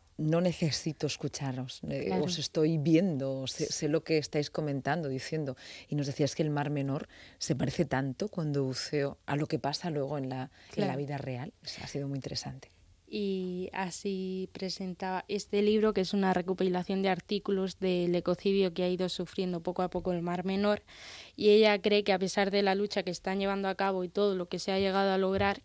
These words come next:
Speaker 2: cree que nunca volverá a ser como antes, porque ella recuerda el Mar Menor como vida y para ella significa eso, y ahora ella no ve esa vida que tenía antes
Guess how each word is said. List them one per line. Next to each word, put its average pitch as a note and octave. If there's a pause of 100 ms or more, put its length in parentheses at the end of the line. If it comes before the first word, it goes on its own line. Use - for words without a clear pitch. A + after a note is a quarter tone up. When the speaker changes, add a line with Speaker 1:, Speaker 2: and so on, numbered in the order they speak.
(160)
Speaker 2:
cree G#3+
que G#3+
nunca G#3
volverá F#3+
a F#3+
ser G3
como F#3+
antes, F3+
porque F#3+
ella G3+
recuerda F#3+ (100)
el F#3+
Mar G3+
Menor G3 (280)
como F#3+
vida G#3
y G3
para E3+
ella F#3+
significa F#3
eso, F#3+
y F#3
ahora F#3+
ella F#3+
no F#3
ve F#3+
esa F#3+
vida G3
que F#3
tenía F3+
antes F3+